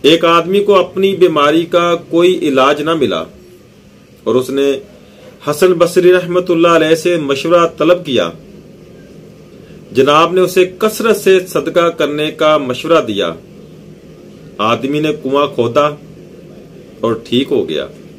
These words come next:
दुआ है कि अल्लाह पाक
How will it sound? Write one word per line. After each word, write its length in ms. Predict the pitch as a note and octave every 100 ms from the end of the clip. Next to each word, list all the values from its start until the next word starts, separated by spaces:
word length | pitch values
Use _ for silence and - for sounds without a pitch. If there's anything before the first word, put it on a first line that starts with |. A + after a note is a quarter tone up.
| - - - - - - - - - - - - - - - - - - - - - -
दुआ 320 | G#2+ B2 C3 E3
है 140 | C#3+ G2+ - - - - - - - - - - - - -
कि 60 | C3
अल्लाह 220 | C3 C3+
पाक 420 | - C#3 D3 D3+